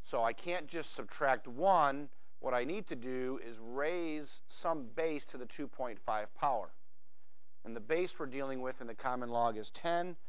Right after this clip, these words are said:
So what I can say then is x plus one equals ten to the two point five. This ten is the base of this logarithm, remembering that if there is no base written, it's the common log base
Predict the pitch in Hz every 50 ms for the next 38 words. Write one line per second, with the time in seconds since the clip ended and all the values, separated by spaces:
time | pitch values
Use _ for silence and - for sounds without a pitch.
0 | - - - - - - - 120 120 120 120 117 110 - 131 120 120 - - -
1 | 175 170 156 127 123 120 113 110 110 120 131 147 147 - - - - - 156 147
2 | 135 - - 117 117 120 135 135 127 117 110 107 - - - 95 104 - - 113
3 | 110 104 - - - - - - - - 156 147 135 120 110 110 107 104 - -
4 | - - - - - - - - - - - - - - - - - - - 113
5 | 110 107 - - 120 113 - 127 120 113 110 - - 143 131 120 104 98 92 92
6 | 110 127 - - - - - - - 185 185 170 156 147 143 135 139 - 85 120
7 | 113 104 117 107 104 101 131 123 127 139 - - - 131 120 123 131 123 - 131
8 | 131 131 120 110 117 113 110 110 117 113 - - - - - - - - 104 104
9 | 110 131 156 175 151 143 135 123 120 113 113 110 110 113 117 117 - - - -
10 | - - - 113 - 120 120 127 135 139 131 143 151 143 131 117 143 139 139 139
11 | - - 139 139 139 131 101 120 117 113 110 - - - - - - 135 127 127
12 | 127 120 120 117 117 117 117 117 110 107 101 110 107 104 - -